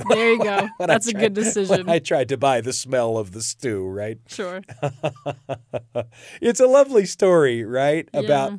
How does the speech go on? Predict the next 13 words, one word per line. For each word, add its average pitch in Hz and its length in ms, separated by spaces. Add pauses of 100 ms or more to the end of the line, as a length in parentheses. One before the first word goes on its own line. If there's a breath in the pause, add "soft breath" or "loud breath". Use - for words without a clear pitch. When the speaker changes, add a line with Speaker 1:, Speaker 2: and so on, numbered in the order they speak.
Speaker 1:
about 135 320
somebody 170 580 (100)
who 120 240 (300 soft breath)
is, 139 260 (100)
uh, - 120 (120)
e-, 165 60 (120)
essentially 277 460
kinda 123 240
caught 143 300
in 117 140
their 101 160
own 98 180
trap, 85 520